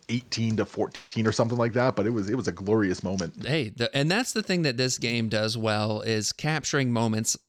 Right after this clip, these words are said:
Speaker 2: like that on the tabletop and you having a little story about how it played out,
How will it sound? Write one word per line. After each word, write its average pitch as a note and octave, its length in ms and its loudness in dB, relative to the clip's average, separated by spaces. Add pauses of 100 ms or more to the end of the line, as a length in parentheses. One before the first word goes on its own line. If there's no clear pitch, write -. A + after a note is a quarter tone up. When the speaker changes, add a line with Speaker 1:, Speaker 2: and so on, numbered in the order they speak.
Speaker 2:
like A#2 320 -2
that A2 400 0
on C3 180 2
the C3+ 80 2
tabletop A2 580 -2
and A2 140 -2
you C3+ 80 2
having C#3 300 0
a C3 40 2
little C3+ 160 0
story A#2+ 720 0 (300)
about A#2+ 400 0 (240)
how A#2+ 360 0
it C3 120 0
played C3 320 2
out, A2 320 0